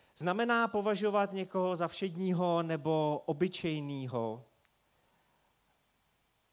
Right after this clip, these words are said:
Dívat se na někoho a říkat si, na něm není nic zvláštního, není důvod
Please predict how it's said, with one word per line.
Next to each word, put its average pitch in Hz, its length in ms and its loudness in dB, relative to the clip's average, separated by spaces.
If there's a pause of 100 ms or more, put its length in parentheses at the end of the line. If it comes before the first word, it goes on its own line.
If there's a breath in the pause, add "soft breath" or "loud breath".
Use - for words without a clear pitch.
(140)
Dívat 196 340 -2
se 226 120 -4
na 185 160 -2
někoho 185 840 -4
a 151 40 -10
říkat 160 380 -8
si, 160 680 -6
na 151 160 -6
něm 170 240 -4
není 165 240 -4
nic 165 160 -6
zvláštního, 156 720 -6
není 165 360 -6
důvod 135 600 -4